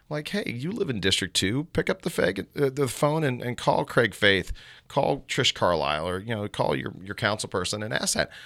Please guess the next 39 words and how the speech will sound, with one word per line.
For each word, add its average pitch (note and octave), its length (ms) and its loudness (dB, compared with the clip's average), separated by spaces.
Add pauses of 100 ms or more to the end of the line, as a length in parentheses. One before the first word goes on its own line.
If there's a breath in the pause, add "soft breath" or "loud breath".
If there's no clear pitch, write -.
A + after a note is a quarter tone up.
(260 loud breath)
I F3+ 180 8
ask G#3+ 240 4
those A#2+ 140 0
questions A2+ 360 0
all A2 120 0
the G#2+ 60 -4
time. D3 180 0
You C#3 100 -4
guys F2+ 240 0
ask E2+ 220 0
those E2+ 120 -4
questions. G2 540 -4
Ma-, G2+ 220 -14
man, A#2 240 -6
we C#3+ 80 -4
need D3 160 -2
no-, D3 220 -4
more C3+ 240 6
people D3+ 340 0
asking A2+ 400 2
them F#2 180 -4 (360 loud breath)
and G#2 280 2
asking C3 440 4
the F#2+ 80 2
right F2+ 240 4
questions. C2 520 -4
You F#2 80 -6
know, D#2+ 220 -6
"Hey, G#2 340 -4
wh-, F#2+ 260 -4
how's B2+ 260 -2
land A2+ 240 0
acquisition E2 580 -4
going? D2+ 320 -10
What, A2+ 200 -4
what's B2+ 200 -2
the G#2+ 140 -4
new G#2 240 -4
plan? C#2 460 -6